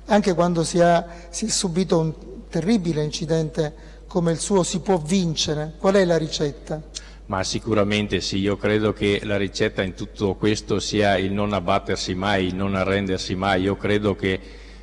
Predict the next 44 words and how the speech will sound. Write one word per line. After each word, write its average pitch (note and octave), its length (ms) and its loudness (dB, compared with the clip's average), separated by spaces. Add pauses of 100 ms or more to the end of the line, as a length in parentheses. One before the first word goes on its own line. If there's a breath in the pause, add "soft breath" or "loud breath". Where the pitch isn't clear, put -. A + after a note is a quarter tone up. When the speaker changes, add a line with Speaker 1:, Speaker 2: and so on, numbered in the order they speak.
(180 loud breath)
Speaker 2:
l'essere G2+ 420 4
umano G#2 360 2
in G2 140 0
qualsiasi G#2 500 2
situazione, G#2 720 0
basta G2+ 320 0
che F#2+ 100 0
sia G#2+ 240 2
stimolato, G2+ 680 2
sa F#2+ 180 -2
dare G2 300 2
sempre F#2+ 840 -2
il F#2+ 120 -4
lato G2+ 300 2
migliore F#2+ 420 0
di F2+ 120 -4
se F#2 160 -4
stesso. - 360 -2
Io F#2 140 0
credo G2 260 -2
che F2+ 140 -6
questa G#2 320 -2
sia F#2+ 220 -2
la F#2 100 -2
formula G#2+ 520 2 (280 loud breath)
e G#2 80 -4
la G2+ 80 4
dobbiamo G2+ 500 2
tramandare G2 680 0
ai F#2 160 -4
nostri G2 340 -6
giovani, G2+ 400 2
che - 80 -8
sono G2 240 -4
loro G#2 220 0
la F#2+ 60 2
nostra G2 340 -2
generazione F#2+ 540 -2
del F#2+ 120 -2
futuro. F#2 460 -2
Non G#2+ 240 0
abbattetevi F#2+ 580 0
mai A2 240 2
davanti G2 500 -2